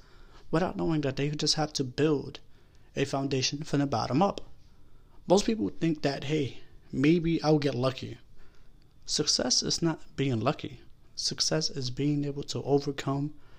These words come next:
the obstacles and do what you have to do.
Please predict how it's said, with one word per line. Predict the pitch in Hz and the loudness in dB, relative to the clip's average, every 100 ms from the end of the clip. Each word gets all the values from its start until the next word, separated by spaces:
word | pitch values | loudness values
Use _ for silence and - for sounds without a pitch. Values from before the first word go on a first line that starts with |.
| - - - | -20 -20 -14
the | - | -6
obstacles | - 139 - - - 196 - - - - - - - 123 | -4 -2 -4 -6 -6 -6 -6 -10 -14 -20 -20 -20 -10 -4
and | 113 | 0
do | 123 147 | 2 2
what | 147 123 - | 0 0 -2
you | |
have | 120 127 - | -2 -4 -6
to | - | -8
do. | 123 117 | -6 -6